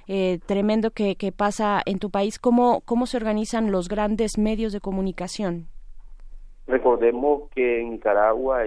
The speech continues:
Speaker 2: ya fue cerrado el canal Cien por ciento Noticias
Speaker 1: Ujú.
Speaker 2: de Miguel Mora, quien fue llevado a la cárcel por, eh,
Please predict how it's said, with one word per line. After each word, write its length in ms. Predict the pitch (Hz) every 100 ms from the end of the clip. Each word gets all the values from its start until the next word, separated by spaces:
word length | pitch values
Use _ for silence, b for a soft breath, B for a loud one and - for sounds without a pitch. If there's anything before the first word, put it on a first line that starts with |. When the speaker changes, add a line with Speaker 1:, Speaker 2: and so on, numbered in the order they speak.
| 107
Speaker 2:
ya 140 | 113
fue 180 | - 127
cerrado 520 | - 107 110 110 123
el 80 | 113
canal 400 | - 101 107 117 -
Cien 180 | 127
por 180 | - 107
ciento 300 | - 123 127
Noticias 760 | 110 98 135 143 - 180 190 90
Speaker 1:
Ujú. 380 | - 98 175 170
Speaker 2:
de 140 | - 101
Miguel 320 | 101 98 113
Mora, 320 | 113 135 127
quien 240 | - 101 -
fue 160 | 107
llevado 400 | 117 110 110 120
a 60 | 113
la 120 | 98
cárcel 720 | - 113 120 - 120 120 117 -
por, 480 | 107 101 104 - 98
eh, 260 | 98 92